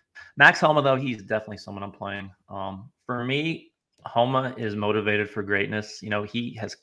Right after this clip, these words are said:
flat out said he wants to be the number one player in the world. I think he's a guy who is never gonna take a week off. Um, you know, obviously a California native. He's an excellent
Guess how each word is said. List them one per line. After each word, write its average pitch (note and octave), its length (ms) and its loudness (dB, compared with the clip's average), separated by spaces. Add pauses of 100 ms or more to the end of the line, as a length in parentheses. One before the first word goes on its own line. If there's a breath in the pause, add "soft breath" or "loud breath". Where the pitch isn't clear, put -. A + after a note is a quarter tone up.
(100)
flat A2 300 6
out A2 180 8
said A2+ 200 -2
he G#2+ 120 -4
wants G2+ 340 -6
to G#2+ 120 -14
be G#2+ 100 -2
the G#2 80 -2
number G2+ 220 -4
one G#2 160 -2
player A2 220 -2
in G#2+ 60 -2
the G2+ 60 -6
world. A2 320 0 (840)
I E3+ 40 -8
think A#2+ 200 -6
he's G#2+ 180 -4
a G#2 60 -2
guy G2 260 4
who G2+ 300 -2 (640 loud breath)
is F#2+ 120 -14
never F#2+ 240 -2
gonna G#2+ 140 0
take G#2 220 0
a G#2 40 -4
week G#2 200 -2
off. G#2+ 380 2 (560 soft breath)
Um, F#2+ 340 -4
you G2+ 80 -6
know, G#2 100 -4
obviously G#2 440 0
a G#2 40 2
California G#2+ 520 0
native. A2 360 0
He's G#2+ 160 -4
an G#2+ 100 -4
excellent A2+ 540 -4